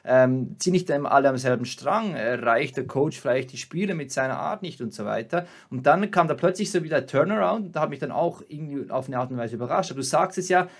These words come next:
wenn die harte Arbeit gefehlt hat, dann ist das ja eigentlich schon eigentlich der Faktor, der, der wichtigste und vor allem ein Team wie Langnau,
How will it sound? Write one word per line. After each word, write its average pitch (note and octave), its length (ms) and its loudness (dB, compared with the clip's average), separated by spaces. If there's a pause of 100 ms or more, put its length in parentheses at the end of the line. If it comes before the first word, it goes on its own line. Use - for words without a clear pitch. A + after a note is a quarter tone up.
(140)
wenn C3 160 -10
die C3+ 120 -6
harte C#3+ 320 6
Arbeit D3+ 420 4
gefehlt E3+ 440 0
hat, F3 300 -4
dann C#3 100 -8
ist C#3 160 -10
das C3 120 -10
ja C3+ 80 -2
eigentlich C3+ 160 -6
schon D#3+ 180 -4
eigentlich C3+ 360 -10 (600)
der C3+ 100 2
Faktor, B2 540 0
der, A2+ 140 0
der A2+ 160 0
wichtigste D#3 600 0
und C3+ 120 -4
vor C#3 140 0
allem D3+ 120 2
ein B2+ 160 2
Team E3+ 220 -2
wie C3+ 80 0
Langnau, E3 760 0